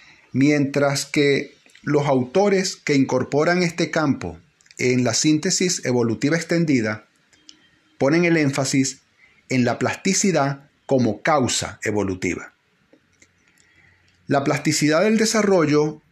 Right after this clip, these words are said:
promueve, por ejemplo, la evolucionabilidad,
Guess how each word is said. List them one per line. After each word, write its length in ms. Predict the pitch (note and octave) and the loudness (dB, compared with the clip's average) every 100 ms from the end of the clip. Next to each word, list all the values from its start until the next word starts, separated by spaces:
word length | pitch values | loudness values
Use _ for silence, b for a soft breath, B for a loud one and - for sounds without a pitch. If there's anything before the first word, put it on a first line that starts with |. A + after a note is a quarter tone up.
| _ - | _ -4
promueve, 600 | C#3 C3+ C#3 C#3+ D3+ F3 | 0 2 2 2 2 2
por 180 | F#3 F#3 | 2 0
ejemplo, 540 | E3+ E3 D3 D#3 D3 | 0 0 0 2 2
la 460 | C#3 E3 G3+ B3+ - - | 4 2 0 -2 -8 -2
evolucionabilidad, 1400 | C#3+ C3+ C3 C3 B2 - C3 B2+ A#2+ A#2 G#2+ G#2 F2+ - | 0 2 4 4 2 0 2 2 2 0 2 0 -2 -6